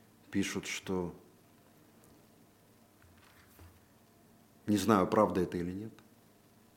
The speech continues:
но вот фраза звучит так: «Это правда. Я дал распоряжение усупи-, бля, я дал распоряжение усыпить своих любимых лошадей борца и революцию. Из их мяса сделают колбасу,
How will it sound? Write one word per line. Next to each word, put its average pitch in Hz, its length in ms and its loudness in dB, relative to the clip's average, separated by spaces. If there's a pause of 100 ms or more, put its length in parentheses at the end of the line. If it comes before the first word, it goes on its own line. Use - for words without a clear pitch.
(400)
но 90 80 -6
вот 85 100 -6
фраза 87 320 -2
звучит 80 400 -12
так: 82 180 -6
«Это 95 140 -4
правда. 90 500 -2 (1040)
Я 90 300 4
дал 117 540 4
распоряжение 98 880 -2 (100)
усупи-, - 640 -6 (460)
бля, 73 300 -14 (320)
я 98 160 4
дал 120 200 6
распоряжение 110 840 2 (100)
усыпить 123 640 -8
своих 90 420 -2
любимых 87 540 -2
лошадей 85 440 -4
борца 80 520 -4
и 87 40 -6
революцию. 85 640 -8 (680)
Из 87 240 -2
их 87 140 -4
мяса 87 440 -2
сделают 82 640 -2
колбасу, 73 680 -6